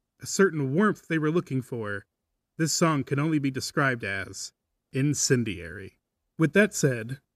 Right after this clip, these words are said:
here's Stillwater with Fever Dog. Thank you for listening to No One Asked About That.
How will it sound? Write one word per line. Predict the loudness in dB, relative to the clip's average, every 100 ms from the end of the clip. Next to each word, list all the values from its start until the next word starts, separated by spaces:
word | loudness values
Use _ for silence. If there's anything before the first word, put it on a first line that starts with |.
| _
here's | 2 4 0 -6 -6 -8 -10
Stillwater | 0 6 6 6 -4 -8 -10 -2
with | -2 -2 -6 -20 _ _ _ _
Fever | 2 2 2
Dog. | -6 -12 -12 -16 _ _ _ _ _ _ _ _ _ _ _ _ _ _ _ _ _ _ _ _ _ _ _ _ _ _ _ _
Thank | 6 6
you | 4
for | 4
listening | 4 2 0 -2
to | -2 -2 0 -4 -10 _ _ -4
No | 2
One | 4 4
Asked | 0 -4
About | -10 -10
That. | -12 -14 -16